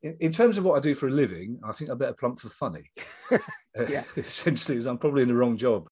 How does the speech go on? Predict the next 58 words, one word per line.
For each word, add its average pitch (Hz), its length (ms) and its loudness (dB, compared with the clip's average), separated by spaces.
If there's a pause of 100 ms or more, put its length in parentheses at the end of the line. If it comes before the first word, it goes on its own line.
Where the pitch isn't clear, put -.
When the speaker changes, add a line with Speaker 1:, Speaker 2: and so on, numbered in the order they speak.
(140)
Speaker 2:
Do 208 100 -2
you 233 120 2
think 185 340 2
that 156 200 0 (100)
in 160 140 4
order 185 300 6
to - 140 -14
be 143 140 -10
funny, 143 600 -6 (280)
you 156 180 0
have 156 220 -4
to - 100 -10
be 160 100 -4
clever? - 460 -6 (420)
Is 147 180 -4
that - 280 0
not 175 300 0
a, 160 160 2 (100)
a 175 80 0
proviso? 170 840 2 (140)
Speaker 1:
I 143 140 -4
don't 196 320 -4
think 202 180 -8
I've 180 60 -2
ever 170 160 -2
met 165 140 -2
a - 40 -8
comedian 147 400 -4
who 135 140 2
isn't 139 380 0
clever. 80 440 -8 (640)
Speaker 2:
Mm. 117 240 -12 (100)
Speaker 1:
And 139 120 0
I 147 40 0
think 175 200 -2
that's 160 200 -4
partly 180 560 0
because 151 920 -6 (880)
they've 117 140 -4
got 127 120 0
a 123 40 -2
lot 120 120 2
of 104 60 -2
time 147 220 4
on 113 60 0
their 90 120 -6
hands 85 220 -10
for - 80 -18
a - 40 -12
start 113 280 -2
off. 80 180 -14
Comedians 120 440 0
tend 107 180 -4
to - 60 -14
be 107 100 -2
very 107 240 2
well 107 180 4
read, 104 340 2